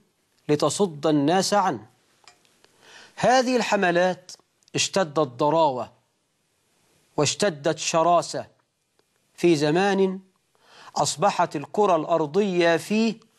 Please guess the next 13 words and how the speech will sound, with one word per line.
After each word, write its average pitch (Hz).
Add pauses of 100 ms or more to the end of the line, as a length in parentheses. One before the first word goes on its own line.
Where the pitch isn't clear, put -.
(480)
كقرية 196
صغيرة، 165 (880)
بل 151
قل 220 (460)
كغرفة 175
مغلقة، 156 (1040)
حيث 160
الأقمار 156
الصناعية 139 (1080)
والفضائيات 147 (760)
ووسائل 170
الاتصالات 165
الكثيرة. 151